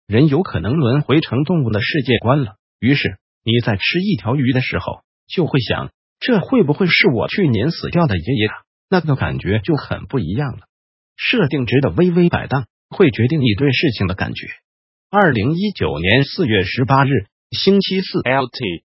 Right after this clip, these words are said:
Speaker 1: 奇物论。
Speaker 2: G T。
Speaker 1: 是要让你理解这件事，知道说，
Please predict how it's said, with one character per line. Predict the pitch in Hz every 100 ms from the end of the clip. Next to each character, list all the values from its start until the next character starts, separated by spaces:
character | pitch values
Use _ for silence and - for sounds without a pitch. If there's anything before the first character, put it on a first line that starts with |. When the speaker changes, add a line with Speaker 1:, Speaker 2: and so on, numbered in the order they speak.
| _
Speaker 1:
奇 | - 107 170
物 | 202
论。 | 110 135
Speaker 2:
G | - 147 151
T。 | - 98 76 - _ -
Speaker 1:
是 | 180
要 | 160
让 | 151 123
你 | 95
理 | 78 147
解 | 190 78
这 | 196 160
件 | 143 82
事， | - - - _ _
知 | 208
道 | 202 156
说， | 85 101